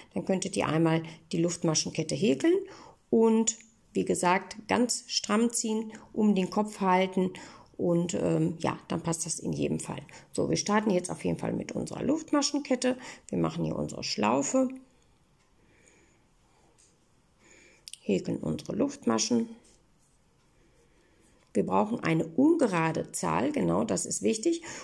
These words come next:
Und ich werde jetzt so weit häkeln, dass ich ungefähr zweiunddreißig Zentimeter erreiche, wenn man dann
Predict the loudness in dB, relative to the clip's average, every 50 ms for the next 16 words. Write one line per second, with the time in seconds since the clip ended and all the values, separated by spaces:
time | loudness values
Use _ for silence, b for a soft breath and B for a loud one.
0 | B B B -4 -2 -2 -2 -4 -2 0 0 2 2 2 2 2 0 0 -2 -2
1 | 0 0 0 0 0 0 0 0 0 2 0 0 2 2 0 0 -2 -4 -4 -2
2 | -2 -2 0 -2 -2 -2 -2 -2 -4 -4 -2 -2 -2 0 0 -2 -2 -2 0 0
3 | 0 0 0 -2 -4 -4 -6 -6 -6 -4 -4 -6 -6 -4 -4 -2 -2 -2 -4 -4
4 | -6 -6 -4 -6 -4 -4 -4 -4 -2 -4 -4 -6 -6 -2 0 0 2 2 0 0
5 | -2 -2 0 0 0 -2 -2